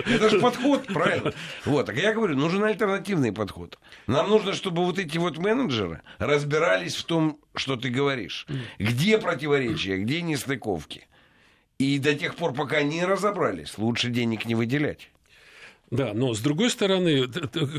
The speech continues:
Speaker 2: э, есть и определенная правда, определенная правда в словах, э,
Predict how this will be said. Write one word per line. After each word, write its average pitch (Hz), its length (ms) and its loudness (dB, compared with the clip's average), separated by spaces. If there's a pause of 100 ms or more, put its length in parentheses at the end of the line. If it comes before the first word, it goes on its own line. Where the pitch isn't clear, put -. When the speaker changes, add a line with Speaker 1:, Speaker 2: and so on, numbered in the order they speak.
Speaker 2:
э, 139 640 2
есть 185 420 0
и 170 60 4
определенная 165 840 4
правда, 143 460 0
определенная 139 760 2
правда 101 460 -2
в - 80 -6
словах, 135 580 2
э, 104 320 0